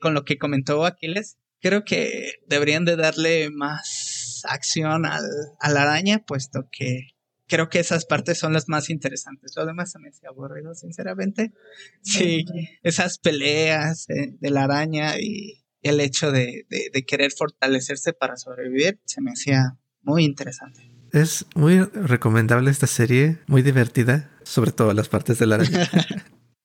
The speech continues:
Speaker 2: Y también le, por lo menos yo les recomiendo el, creo que Javier y Lalo no han tenido oportunidad de leerlos, pero las novelas originales,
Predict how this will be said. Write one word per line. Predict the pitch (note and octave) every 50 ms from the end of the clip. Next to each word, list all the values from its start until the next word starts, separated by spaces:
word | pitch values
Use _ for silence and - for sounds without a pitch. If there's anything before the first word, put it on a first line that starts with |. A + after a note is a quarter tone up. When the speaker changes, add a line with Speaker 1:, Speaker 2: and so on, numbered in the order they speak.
| _ -
Speaker 2:
Y | - C3+ B2
también | B2+ C3 B2 A#2+ B2+ C3 C3 C3+
le, | C3 A#2+ A#2+ A#2+ G#2+ A2 A#2+ - - - -
por | C3+ C#3
lo | E3+
menos | G3+ F#3+ F3
yo | D#3 D#3
les | D3+ D3+ D3 C3+
recomiendo | C#3 - - A2+ A2 A2+ A2+ A2+ B2 A#2 G#2+
el, | G#2 - - - - - _
creo | - - B2 A#2+
que | - C3+ B2+ A#2 A2 A2 A2 A#2 A#2 - - B2+ -
Javier | - A2+ G#2 A2+ A2+ A2+ A2+ A#2 A#2 A2 - - - - _ -
y | - A2 G#2+ A2
Lalo | A2 G#2+ A2 A2 A2
no | A2 A2+
han | A2+ A2+ A2
tenido | - A2+ A2+ A2 G#2+
oportunidad | - G#2+ - A2+ A2 G#2+ A2
de | A2 A2
leerlos, | G#2 G#2+ A2 A2 A2+ B2+ D3+ D3 -
pero | - A2 G2+ A2 A2+ A2 - - -
las | C3 C3 A#2+ A2+ A2+
novelas | A#2 A2 B2+ B2+ C3+ D3 C#3+ -
originales, | C3 B2+ B2 - C#3 A#2+ A#2+ A#2 B2+ E3 E3+ E3 - - - - -